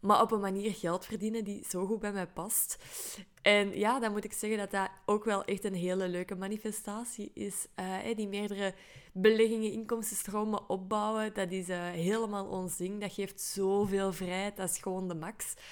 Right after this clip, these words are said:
Eh, maar ook helderheid, hè, in mijn bedrijf, in, in Mission by Rika heb ik het dan over.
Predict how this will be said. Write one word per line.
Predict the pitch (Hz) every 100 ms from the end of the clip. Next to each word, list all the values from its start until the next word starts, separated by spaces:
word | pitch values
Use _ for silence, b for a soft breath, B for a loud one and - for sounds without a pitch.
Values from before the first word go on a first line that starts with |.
| B 208
Eh, | - 226 226 226
maar | 240 269
ook | 311
helderheid, | 226 233 277 240 220 220
hè, | 240
in | 247
mijn | 220 208
bedrijf, | 196 185 196 254
in, | 226 214
in | 214 214 226
Mission | 208 214 220
by | 190 175
Rika | 175 - 247 240
heb | 226
ik | -
het | 226
dan | 226
over. | 233 247 269 254